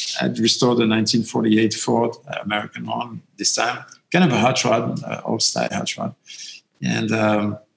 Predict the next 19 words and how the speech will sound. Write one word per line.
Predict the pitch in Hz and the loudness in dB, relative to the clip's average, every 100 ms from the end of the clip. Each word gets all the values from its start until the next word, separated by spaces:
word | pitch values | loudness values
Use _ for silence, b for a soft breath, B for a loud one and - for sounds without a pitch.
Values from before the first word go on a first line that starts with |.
| _ _ _ _ _ _ - - | _ _ _ _ _ _ -10 -2
I | 127 | 0
sold | - 151 151 143 | 4 4 6 4
that | 143 | 2
for | - 117 113 | 2 2 2
a, | 98 - - | 0 -4 -8
a | 101 | 2
good | 120 147 | 4 6
amount | 131 123 127 | 4 2 2
of | 110 | 2
money. | 113 113 113 143 - | 2 4 2 2 0
And | 113 110 110 110 - | -2 -2 -4 -6 -10
for | - 107 | -2 0
the | |
first | - 147 147 | 4 4 4
time, | 135 131 | 2 2
I | 113 | 2
had | 113 - - _ _ _ _ _ _ _ - | 0 -2 -12 _ _ _ _ _ _ _ 0
money, | 117 123 123 135 - | 4 4 2 2 0
uh, | - 113 - - | -2 0 0 -2